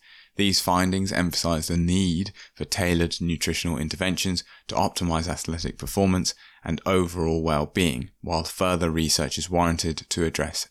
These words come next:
gender disparities and optimize treatment durations.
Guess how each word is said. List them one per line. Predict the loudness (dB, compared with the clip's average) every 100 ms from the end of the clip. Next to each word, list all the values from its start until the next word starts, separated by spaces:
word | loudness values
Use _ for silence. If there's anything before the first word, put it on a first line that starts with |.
| -4
gender | -2 0 -2 -4
disparities | -6 -2 0 0 0 -2 -2 -12 -18 -4
and | -4 0
optimize | -4 -2 -2 0 0 -2 -8 _ -2
treatment | 0 0 -2 -4 -6 _ -6
durations. | -2 0 0 -4 -8 -10 -12